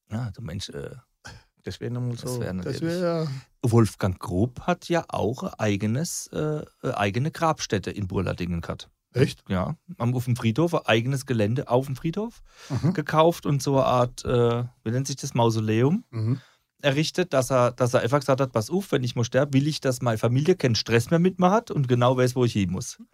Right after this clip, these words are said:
Speaker 3: Mhm.
Speaker 1: Hat er schon früh gemacht, schon vor Jahren.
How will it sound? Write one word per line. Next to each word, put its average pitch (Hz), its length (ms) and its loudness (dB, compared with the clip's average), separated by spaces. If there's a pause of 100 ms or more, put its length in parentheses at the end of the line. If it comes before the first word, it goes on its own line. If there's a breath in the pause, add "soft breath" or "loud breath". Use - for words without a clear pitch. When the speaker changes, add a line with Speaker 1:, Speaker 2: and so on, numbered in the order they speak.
Speaker 3:
Mhm. 104 320 -4 (280)
Speaker 1:
Hat 95 140 -4
er 120 60 4
schon 120 260 4 (240)
früh 185 380 6
gemacht, 104 440 0
schon 104 200 -4
vor 107 120 2
Jahren. 107 540 4